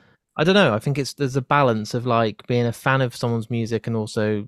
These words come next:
being a podcaster. But I've had your album for a week and I've had it on every day and I've been driving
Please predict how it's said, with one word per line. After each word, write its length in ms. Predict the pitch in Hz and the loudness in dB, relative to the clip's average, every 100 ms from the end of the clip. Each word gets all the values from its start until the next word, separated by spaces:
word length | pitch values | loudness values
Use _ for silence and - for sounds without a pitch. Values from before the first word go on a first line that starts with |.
| - | -4
being 140 | 107 | -4
a 40 | 107 | 0
podcaster. 760 | 147 - 113 107 - 117 101 - | -2 0 -2 -4 -4 -4 -4 0
But 300 | 123 120 - _ _ _ - | 0 0 -4 _ _ _ 0
I've 180 | 135 139 | 2 2
had 200 | 127 127 _ _ | 0 -2 _ _
your 200 | 123 120 | 2 4
album 420 | 117 110 117 113 | 2 2 -2 -2
for 160 | - 113 | 0 -2
a 60 | |
week 360 | 110 127 120 - | 0 -2 -2 -6
and 120 | 120 | -6
I've 100 | 113 | -2
had 120 | 120 | -2
it 20 | |
on 120 | 107 113 | 0 0
every 200 | 110 110 | 0 0
day 480 | 120 120 120 120 110 | 2 4 4 0 -4
and 140 | 113 | -6
I've 60 | 110 | -4
been 120 | 110 | -6
driving 680 | - 123 123 117 113 107 | 0 2 4 2 2 0